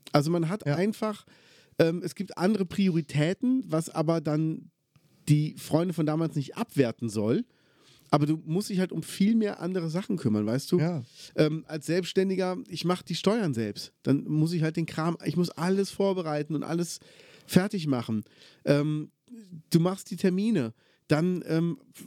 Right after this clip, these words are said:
Speaker 1: hast du ja auch noch irgendwie n-, 'ne Partnerin, mit der willst du ja auch Zeit verbringen.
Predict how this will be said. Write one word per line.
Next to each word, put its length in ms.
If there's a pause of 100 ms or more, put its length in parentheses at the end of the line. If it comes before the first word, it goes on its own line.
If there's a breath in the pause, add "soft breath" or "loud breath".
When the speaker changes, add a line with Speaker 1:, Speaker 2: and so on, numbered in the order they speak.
(160)
Speaker 1:
hast 300
du 40
ja 80
auch 80
noch 140
irgendwie 360
n-, 420
'ne 80
Partnerin, 760
mit 200
der 120
willst 240
du 40
ja 60
auch 120
Zeit 300
verbringen. 440